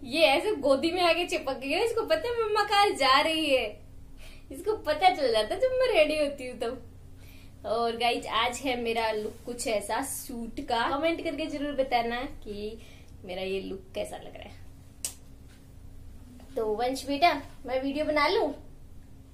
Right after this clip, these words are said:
बना लूं वीडियो? नहीं, ये नहीं बनाने देगी भैया आज तो। ये तो जम गई है मम्मा की गोदी में आके आज, ये नहीं बनाने देगी, ये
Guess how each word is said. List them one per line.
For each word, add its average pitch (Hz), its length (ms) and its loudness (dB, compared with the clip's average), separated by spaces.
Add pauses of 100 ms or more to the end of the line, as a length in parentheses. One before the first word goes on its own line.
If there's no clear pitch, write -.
(100)
बना 427 220 6
लूं 427 140 4
वीडियो? 269 280 -2 (560)
नहीं, 202 880 -2 (680)
ये 427 260 4
नहीं 302 220 4
बनाने 208 520 0
देगी 233 340 -2
भैया 440 400 2
आज 523 240 2
तो। 554 60 4 (1400)
ये 277 80 -2
तो 370 240 0
जम 285 300 2
गई 269 200 4
है 240 140 -4
मम्मा 508 320 4
की 440 140 2
गोदी 392 300 4
में 349 200 4
आके 311 260 2
आज, 233 180 0 (1300)
ये 254 220 -2
नहीं 269 180 2
बनाने 190 400 -4
देगी, 277 200 0
ये 587 160 8